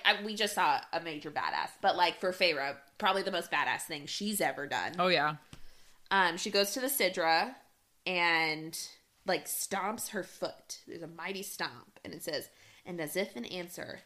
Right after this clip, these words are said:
Speaker 1: the Sidra rose."
Speaker 2: Uh, yeah, that's super impressive.
Speaker 1: <sighs> We have water wolves.
Speaker 2: <laughs>
Speaker 1: I love it.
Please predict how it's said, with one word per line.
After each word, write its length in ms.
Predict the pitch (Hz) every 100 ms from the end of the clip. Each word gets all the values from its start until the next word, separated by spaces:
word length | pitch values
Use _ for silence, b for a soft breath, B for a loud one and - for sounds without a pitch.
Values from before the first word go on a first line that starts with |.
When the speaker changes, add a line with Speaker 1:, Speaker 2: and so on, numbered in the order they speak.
| 208
Speaker 1:
the 80 |
Sidra 640 | - - 160 139 - 160 185 165
rose." 760 | 160 123 - 82 - - - -
Speaker 2:
Uh, 140 | - 127
yeah, 220 | 170 160 143
that's 300 | 160 160 -
super 260 | 156 - 131
impressive. 600 | 143 143 151 - 92 - -
Speaker 1:
<sighs> 40 | B B B B B B B B B B B B -
We 140 | 165
have 460 | 170 185 170 190 - _ 339
water 420 | 415 302 240 233
wolves. 640 | 247 277 226 185 151 -
Speaker 2:
<laughs> 960 | 240 196 190 - - - - _ _ -
Speaker 1:
I 80 | 262
love 340 | 214 165 196
it. 200 | 165 -